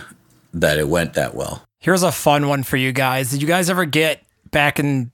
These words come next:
Speaker 2: I mean, I haven't had one of these in a long time, but you ever get one of those guys that comes in and cups the mic and, like, has no power, just kinda, like, gurgles into the mic, and you're like, "What the fuck are
Speaker 1: Oh,
Speaker 2: you
Speaker 1: Jesus.
Speaker 2: doing?"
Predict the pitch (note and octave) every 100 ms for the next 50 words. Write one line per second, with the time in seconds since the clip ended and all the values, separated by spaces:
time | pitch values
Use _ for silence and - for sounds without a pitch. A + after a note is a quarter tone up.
0 | - D3+ D3 D3 D#3 E3+ D#3 C3+ C#3 D3
1 | C3+ C#3 C3 C3+ B2+ B2+ C3 - B2 C3
2 | C3+ D3 E3+ E3+ D#3+ D3+ C3+ C#3 C#3+ C#3
3 | C#3 D3 C#3 C#3 C#3+ A#2+ - D3+ - -
4 | D3 C3 C3 D3+ D3+ C3 B2+ B2 A#2+ -
5 | C#3+ B2 C3 C#3 C3+ C#3 C3 C#3+ C3+ D3
6 | - D3 C3+ B2 - D3+ C#3+ D#3+ D#3 D#3+
7 | E3+ E3+ D#3 D#3+ E3+ E3 C#3 D3 C#3 C#3
8 | - C#3+ C#3 G2 F#2 F2 - G3+ F3+ B2
9 | - - - - - - -